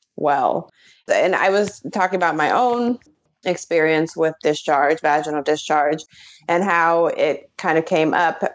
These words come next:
from me believing that there was pressure to have sex with a partner of mine that I've had sex with before. But the discharge left after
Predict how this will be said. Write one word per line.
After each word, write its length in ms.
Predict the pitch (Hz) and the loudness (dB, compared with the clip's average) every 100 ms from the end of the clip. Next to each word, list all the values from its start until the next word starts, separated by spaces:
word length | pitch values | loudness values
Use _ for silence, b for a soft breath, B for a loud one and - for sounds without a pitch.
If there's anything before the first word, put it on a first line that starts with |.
| - | -10
from 260 | - 165 170 | -4 -2 0
me 340 | 180 170 156 _ _ | 0 -2 -4 _ _
believing 520 | 180 175 208 190 175 165 | -4 0 0 0 -2 -2
that 200 | 151 165 | -2 0
there 120 | 165 | -2
was 140 | 165 | -2
pressure 420 | - 165 160 160 156 | -4 -6 -2 -2 -2
to 500 | 156 151 151 156 156 | 0 0 2 0 -4
have 200 | 143 139 | -4 -2
sex 420 | 139 160 - - - | 0 -2 -2 -6 -2
with 240 | 139 - B B B - | 0 -2 B B B -2
a 60 | - | -2
partner 460 | 247 262 190 175 170 | 0 -2 0 0 2
of 180 | 165 160 | 0 0
mine 340 | 160 156 156 | 0 2 0
that 300 | 156 151 139 | 0 0 0
I've 160 | 151 147 | 0 -2
had 160 | 147 143 | -4 -4
sex 260 | 143 - | -4 -4
with 160 | 139 - | -10 -4
before. 680 | 151 - 226 202 147 160 B B B - | -4 0 0 2 2 0 B B B -2
But 340 | 165 156 - - - | 0 0 -4 -10 -4
the 80 | 175 | -2
discharge 460 | 208 214 180 180 - _ | 0 0 -2 -2 -10 _
left 560 | - 233 190 185 - - | -2 0 2 0 -2 -4
after 800 | - 175 180 180 165 160 160 | 0 0 0 0 2 2 -2